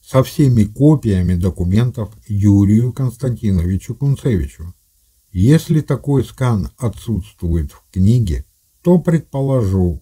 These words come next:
что компания, а со слов Юрия Константиновича он этим занимался не один, совершила хитрый пиар-трюк.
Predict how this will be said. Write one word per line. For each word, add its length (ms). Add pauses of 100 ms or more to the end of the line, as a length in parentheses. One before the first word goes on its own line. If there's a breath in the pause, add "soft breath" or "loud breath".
(100)
что 220
компания, 800 (400)
а 140
со 160
слов 400
Юрия 360
Константиновича 1160 (240)
он 260 (100)
этим 400
занимался 720
не 160
один, 560 (200)
совершила 1080
хитрый 640
пиар-трюк. 1040